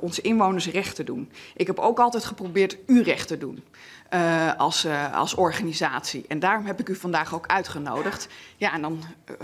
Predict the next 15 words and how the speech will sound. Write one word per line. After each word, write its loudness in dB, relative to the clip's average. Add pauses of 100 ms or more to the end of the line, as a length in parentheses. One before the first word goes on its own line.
(120)
voelt -10
het -6
wel 2
een 0
beetje 2
als -10
een -8
koud 2
bad 0
dat -6
u -8
dan -2
eigenlijk -4
aangeeft -2
van, -8